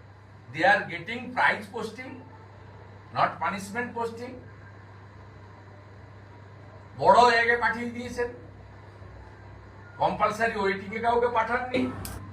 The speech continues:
আপনি এদেরকে তো পুরস্কার দিয়েছেন। আমি জুনিয়র ডাক্তারদেরকে বলবো যে, "ভাই, পানিশ-, ভাই বোনেরা, আপনারা একটু মুখ্যমন্ত্রীর কালকের প্রেস কনফারেন্স আর একটু আগে যে অর্ডারগুলো এসছে দেখুন।"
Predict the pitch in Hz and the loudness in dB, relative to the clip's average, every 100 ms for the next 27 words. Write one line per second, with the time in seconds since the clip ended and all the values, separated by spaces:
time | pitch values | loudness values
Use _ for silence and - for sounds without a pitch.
0 | - - - - - - - - 147 190 | -14 -12 -12 -12 -12 -12 -10 0 4 4
1 | 254 247 254 262 - 269 294 294 302 247 | 4 4 2 2 0 4 4 6 6 6
2 | 208 151 123 - - - - - - - | 6 4 2 -4 -6 -10 -12 -12 -12 -12
3 | - - - - - - - - 160 226 | -12 -12 -12 -12 -14 -14 -14 0 4 6
4 | 190 233 254 254 254 - 247 240 247 254 | 6 6 6 6 6 4 2 2 4 4
5 | 240 240 240 208 165 185 190 233 240 208 | 8 6 8 4 6 6 8 6 6 6
6 | 226 202 - 147 190 196 226 240 220 - | 4 2 0 2 2 4 2 6 6 6
7 | - - - - - 190 214 - 240 233 | 4 -8 -10 -4 -2 0 -2 0 2 2
8 | 220 - - - 151 196 220 196 233 214 | 0 -6 -8 -4 0 2 4 4 2 4
9 | 202 190 208 190 202 - 208 208 196 220 | 6 4 4 -2 -2 0 0 0 0 0
10 | 226 208 214 190 - 208 190 190 196 185 | 0 2 4 2 0 2 2 2 2 2
11 | 185 185 196 202 196 220 196 240 269 269 | 4 2 2 2 2 0 -2 0 4 4
12 | - | 4